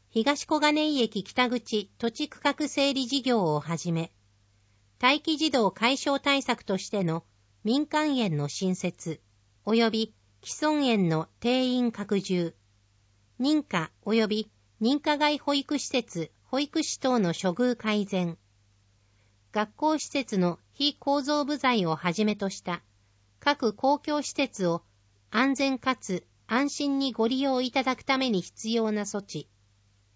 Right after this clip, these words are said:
東京二ゼロ二ゼロオリンピック・パラリンピック推進事業、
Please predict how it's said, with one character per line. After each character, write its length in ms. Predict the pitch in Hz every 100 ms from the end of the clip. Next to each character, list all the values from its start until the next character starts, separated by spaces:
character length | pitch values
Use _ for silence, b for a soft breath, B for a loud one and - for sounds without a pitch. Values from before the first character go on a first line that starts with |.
| _ _ _ _ _ _ _ _
東 240 | 269 302
京 360 | - 294 285 214
二 220 | 240 294
ゼ 160 | 277 311
ロ 140 | 247
二 260 | 208 240 254
ゼ 140 | 262
ロ 200 | 214 180 -
オ 100 | 208
リ 140 | 277
ン 80 | 285
ピ 140 | 285
ッ 60 | 285 _
ク・ 220 | 180 175 -
パ 140 | 220
ラ 100 | 254
リ 120 | 285
ン 80 | 277
ピ 160 | - 269
ッ 60 | -
ク 120 | -
推 340 | 180 - 269 277
進 300 | - 262 240
事 160 | 240
業、 320 | 196 151 135